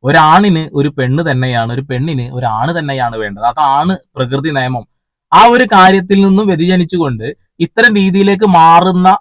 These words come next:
ഒരു കാഴ്ചയാണ് നമ്മൾ കണ്ടുകൊണ്ടിരിക്കുന്നത്. ഇവരെ കണ്ടുകൊണ്ട് ആളുകൾ മാറുന്നു എന്നുള്ള കാര്യം ഇപ്പൊ ലക്ഷ്മി ചൂണ്ടിക്കാണിച്ച കറക്റ്റ് ആയില്ലേ? ഇത് ഇവര് തന്നെ സമ്മതിക്കുന്നു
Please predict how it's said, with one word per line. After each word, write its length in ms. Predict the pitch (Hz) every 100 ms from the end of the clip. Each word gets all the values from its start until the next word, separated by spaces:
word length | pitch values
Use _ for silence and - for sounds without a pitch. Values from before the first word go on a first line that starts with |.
| _ 202
ഒരു 120 | 254
കാഴ്ചയാണ് 540 | 220 196 202 226 214
നമ്മൾ 200 | 202 185
കണ്ടുകൊണ്ടിരിക്കുന്നത്. 600 | 180 160 156 151 143 110 - _ _
ഇവരെ 320 | 165 170 247 285
കണ്ടുകൊണ്ട് 720 | 269 240 240 247 240 262 - 180
ആളുകൾ 380 | 175 190 214 233
മാറുന്നു 420 | 196 185 190 202
എന്നുള്ള 520 | 190 180 175 165 170
കാര്യം 260 | 156 135 113
ഇപ്പൊ 140 | 151
ലക്ഷ്മി 300 | 143 135 208
ചൂണ്ടിക്കാണിച്ച 460 | 202 202 208 208 220
കറക്റ്റ് 320 | 196 170 226
ആയില്ലേ? 300 | 220 208 208 _ _ _ _ -
ഇത് 140 | 156
ഇവര് 320 | 208 185 233
തന്നെ 140 | 240 226
സമ്മതിക്കുന്നു 680 | 208 196 196 170 151 160